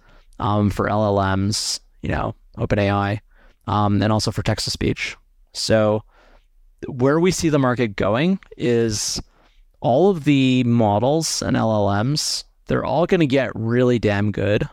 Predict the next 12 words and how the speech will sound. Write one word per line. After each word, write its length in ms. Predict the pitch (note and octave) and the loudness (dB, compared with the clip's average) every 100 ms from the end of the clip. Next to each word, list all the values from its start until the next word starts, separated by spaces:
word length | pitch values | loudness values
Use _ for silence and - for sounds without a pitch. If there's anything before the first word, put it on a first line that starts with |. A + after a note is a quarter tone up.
| _ | _
really 280 | - G#2 G#2+ | -4 0 0
quick. 460 | - A2+ G#2+ - - - _ _ _ _ _ _ _ | -2 -2 -2 -4 -10 -10 _ _ _ _ _ _ _
And, 680 | - A2+ A2 G#2+ G#2+ G#2 - - _ _ _ _ - | -4 0 0 0 0 -2 -6 -12 _ _ _ _ -10
you 100 | - | -2
know, 100 | B2+ | 0
best 400 | A2 - C#3 - | 0 -2 -2 -2
in 80 | D#3 | -2
class 480 | - - B2 B2+ - | -2 -2 -2 -2 -4
is 120 | B2+ | -4
gonna 220 | A#2 A#2+ | 0 0
matter 380 | A2 G2+ G#2 G2+ | 2 0 0 0
less 840 | F#2 F2+ F#2+ C#3+ F3 - - - | 0 0 0 -2 -4 -6 -6 -6